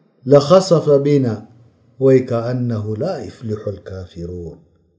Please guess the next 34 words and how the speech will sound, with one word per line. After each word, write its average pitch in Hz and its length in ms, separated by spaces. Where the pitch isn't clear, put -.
ወይከ 151 500
አነ 120 280
አላህ 95 280
ሓበሻ 160 520
እንድሕር 143 320
ሽግር 151 300
ረኺብዎ 143 300
እንታይ 135 220
ይብል 135 140
እዩ 117 100
ኣሕዋት? 101 380
ወይ 147 140
ጉደይ፣ 180 340
ወይ 180 160
ጉደይ፣ 190 260
ወይ 175 160
ጉደይ 190 240
ይብል 190 200
ዶ? 208 80
እዋይ፣ 156 340
እዋይ፣ 160 300
እዋይ፣ 151 320
እዋይ 143 240
ይብል። 110 180
እሳ 165 220
እዛ 170 140
ቃል 143 140
እዚኣ 135 260
ወይ 202 260
ማለት 151 340
ኮ 240 320
እዋይ 170 320
ማለት 104 300
እያ። - 120